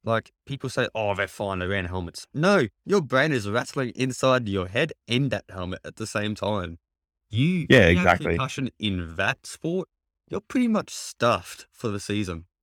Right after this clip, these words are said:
Speaker 2: Yeah, no, it was, especially with see happening in C T there. Uh, Jay Clifford, he ran the ball three times for sixteen meters,
Speaker 1: What?
Speaker 2: which not a lot at all, but it, it feels really incongruent with the eye test 'cause I think there were certain points in the game where he was engaging a line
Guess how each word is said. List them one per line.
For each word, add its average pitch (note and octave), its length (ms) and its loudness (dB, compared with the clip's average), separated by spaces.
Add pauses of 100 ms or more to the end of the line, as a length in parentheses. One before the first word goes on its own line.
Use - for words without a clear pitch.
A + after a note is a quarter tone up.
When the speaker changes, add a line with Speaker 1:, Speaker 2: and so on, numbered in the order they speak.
(760)
Speaker 2:
Yeah, A2+ 340 6 (120)
no, F#2 200 4
it F2+ 40 2
was, F2+ 200 -6 (600)
especially - 420 0
with G2 100 -2
see - 140 -2
happening F#2 400 -2
in F2+ 120 0
C F2+ 240 0
T F#2 220 0
there. F2+ 300 -4 (460)
Uh, G2 160 4
Jay D3 240 4
Clifford, A#2 500 4 (160)
he A2 240 6
ran G#2+ 300 2
the G2 60 4
ball F#2+ 240 4
three G#2 220 4
times F#2+ 360 -2
for - 100 -8
sixteen F2+ 500 -2
meters, G2 460 -2 (360)
Speaker 1:
What? A2+ 80 -2
Speaker 2:
which - 440 4 (1200)
not A2 440 6
a - 20 8
lot G#2+ 240 8
at F#2 60 6
all, F#2+ 340 6
but A2 100 2
it, - 80 2
it A2+ 160 4
feels E3+ 320 -2
really A#2+ 340 6
incongruent F#2 580 2
with F2+ 120 -8
the F2+ 140 4
eye F2+ 160 4
test - 420 -12
'cause F#2 220 0
I - 60 -20
think G#2+ 200 0
there F#2+ 80 2
were F#2+ 80 -2
certain B2 320 -2
points G2 320 -2
in F#2+ 60 0
the F2+ 80 0
game F2+ 260 -2
where F2+ 140 0
he F#2+ 120 -2
was F#2 160 2
engaging F2 480 0
a E2+ 80 0
line E2+ 380 -2